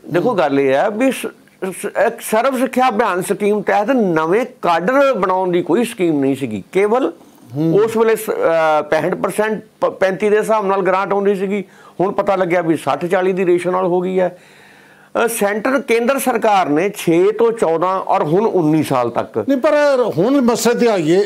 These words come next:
Speaker 2: ਆਹ ਜਿਹੜਾ ਮਸਲਾ ਇਹ ਨਹੀਂ ਹੈ, ਮਸਲਾ ਤਾਂ ਹੁਣ ਨਾ ਇਹ ਡਿਮਾਂਡ ਹੈ, ਮਸਲਾ ਤਾਂ ਇਹ ਹੈ ਕਿ ਰੈਗੂਲਰ ਹੋਣਾ ਚਾਹੁੰਦੇ ਨੇ ਜਿਹੜੇ ਹੈ ਉਹੀ ਤਨਖਾਹ ਜਿਹੜੀ ਇਹ ਲੈ ਰਹੇ ਨੇ ਤੇ
Speaker 1: ਸਰ,
Speaker 2: ਸਰਕਾਰ ਦੇਣਾ ਨਹੀਂ ਚਾਹੁੰਦੀ।
Speaker 1: ਮੈਂ ਉਸੇ ਗੱਲ 'ਤੇ ਹੀ ਆ ਰਿਹਾ ਸੀਗਾ
Speaker 2: ਜੀ।
Speaker 1: ਬਈ ਐਸੀ ਕੋਈ ਗੱਲ ਨਹੀਂ ਸੀਗੀ। ਜੇ ਤੁਸੀਂ ਉੱਨੀ ਸਾਲ ਤੱਕ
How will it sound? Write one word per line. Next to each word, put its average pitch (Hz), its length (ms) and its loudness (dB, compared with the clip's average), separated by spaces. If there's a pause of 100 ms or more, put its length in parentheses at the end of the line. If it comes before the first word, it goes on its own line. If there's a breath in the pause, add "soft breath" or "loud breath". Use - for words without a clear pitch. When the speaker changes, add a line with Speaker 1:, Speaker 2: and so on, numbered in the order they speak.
(140)
Speaker 2:
ਆਹ 285 260 2
ਜਿਹੜਾ 285 220 2
ਮਸਲਾ 226 420 0
ਇਹ 247 200 2
ਨਹੀਂ 208 200 2
ਹੈ, 139 240 -4 (280 loud breath)
ਮਸਲਾ 220 340 0
ਤਾਂ 254 140 0
ਹੁਣ 233 220 2
ਨਾ 220 180 2
ਇਹ 247 160 2
ਡਿਮਾਂਡ 170 380 0
ਹੈ, 147 200 -2 (260 loud breath)
ਮਸਲਾ 208 340 0
ਤਾਂ 240 200 0
ਇਹ 233 180 4
ਹੈ 226 120 2
ਕਿ 233 240 0
ਰੈਗੂਲਰ 208 340 2
ਹੋਣਾ 202 220 0
ਚਾਹੁੰਦੇ 208 360 2
ਨੇ 196 280 0 (420 soft breath)
ਜਿਹੜੇ 196 260 2
ਹੈ 208 260 0 (160)
ਉਹੀ 190 260 2
ਤਨਖਾਹ 175 420 0
ਜਿਹੜੀ 190 240 0
ਇਹ 196 160 4
ਲੈ 160 240 0
ਰਹੇ 139 220 -4
ਨੇ 135 180 -10 (560 soft breath)
ਤੇ 220 100 4
Speaker 1:
ਸਰ, 214 340 -2
Speaker 2:
ਸਰਕਾਰ 208 420 0
ਦੇਣਾ 180 260 2
ਨਹੀਂ 139 120 -2
ਚਾਹੁੰਦੀ। 233 240 0
Speaker 1:
ਮੈਂ 240 80 2
ਉਸੇ 247 160 0
ਗੱਲ 240 160 2
'ਤੇ 240 120 0
ਹੀ 240 60 4
ਆ 196 140 4
ਰਿਹਾ 131 140 0
ਸੀਗਾ 95 220 -6
Speaker 2:
ਜੀ। 143 300 -2 (460 loud breath)
Speaker 1:
ਬਈ 254 140 2
ਐਸੀ 226 340 0
ਕੋਈ 247 160 0
ਗੱਲ 151 260 2
ਨਹੀਂ 147 160 2
ਸੀਗੀ। 151 360 2
ਜੇ 165 280 0
ਤੁਸੀਂ 190 300 2
ਉੱਨੀ 190 260 2
ਸਾਲ 151 320 0
ਤੱਕ 190 400 -2